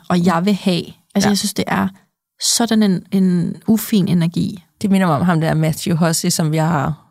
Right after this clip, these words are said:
Speaker 2: omtalt flere gange, ham
Speaker 1: Ja.
Speaker 2: der dating-eksperten. Han siger i en eller anden reel, der florerer rigtig meget hele tiden,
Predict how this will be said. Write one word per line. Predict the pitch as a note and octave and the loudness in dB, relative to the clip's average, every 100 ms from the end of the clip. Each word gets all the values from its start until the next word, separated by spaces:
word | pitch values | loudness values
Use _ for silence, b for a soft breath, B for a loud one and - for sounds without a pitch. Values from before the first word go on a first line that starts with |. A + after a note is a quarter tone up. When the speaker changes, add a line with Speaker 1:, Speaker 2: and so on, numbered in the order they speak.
| - | -4
Speaker 2:
omtalt | F3+ - D#3+ | -4 -2 -4
flere | - E3+ D3+ | -4 -4 -2
gange, | C#3+ | 2
ham | F#3+ | 2
Speaker 1:
Ja. | E3 | 2
Speaker 2:
der | D#3 | 2
dating-eksperten. | E3+ E3+ F3 D3 - C#3+ C#3+ | 0 0 -2 -4 -4 -2 0
Han | F3 F3+ | 0 0
siger | - F#3+ D#3+ F3 B B B B - | 0 0 2 0 B B B B -8
i | D#3+ | -2
en | D#3 | -2
eller | C#3 | -2
anden | C#3 D3+ | -2 -2
reel, | C#3+ C3 D3 D#3 | -2 -2 -2 -2
der | - | -4
florerer | E3+ - E3 - - | -4 -4 -4 -4 -6
rigtig | D#3 - D#3 | -6 -6 -8
meget | - - | -6 -4
hele | D#3 D3+ | -4 -4
tiden, | D3+ E3+ | -4 -8